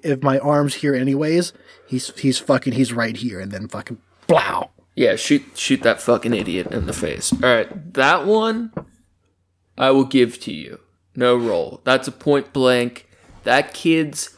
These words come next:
Speaker 2: head pops like a grape. Like, you know, in a movie where it's like the back blows out?
Speaker 1: Yeah.
Speaker 2: This, this kid is ripe,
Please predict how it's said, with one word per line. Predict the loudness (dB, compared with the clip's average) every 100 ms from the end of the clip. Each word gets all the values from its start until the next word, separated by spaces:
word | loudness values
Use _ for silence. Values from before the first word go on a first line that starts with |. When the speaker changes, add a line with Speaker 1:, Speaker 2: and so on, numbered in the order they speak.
| -8
Speaker 2:
head | 2 4 4 0 -10 _ _ -18
pops | -6 0 0 0 -8 -8 -8 -12 _ -8
like | -6 -4
a | -6
grape. | -6 -6 -4 -6 -12 -20 -20 -20 -4
Like, | -4 -4 -6
you | 0
know, | 2 4
in | 4 4
a | 2
movie | 0 0 0 2 2
where | 0
it's | -2 -2
like | -2
the | -4
back | -6 -8 -8 -10 -10 -4
blows | 0 2 0 0
out? | 0 0 -2
Speaker 1:
Yeah. | 0 0 0 -14 _ _ _ -4
Speaker 2:
This, | 0 0 -2
this | -4 0 2 2
kid | -2 0 2 2 2
is | 2 2
ripe, | -4 -6 0 0 0 -4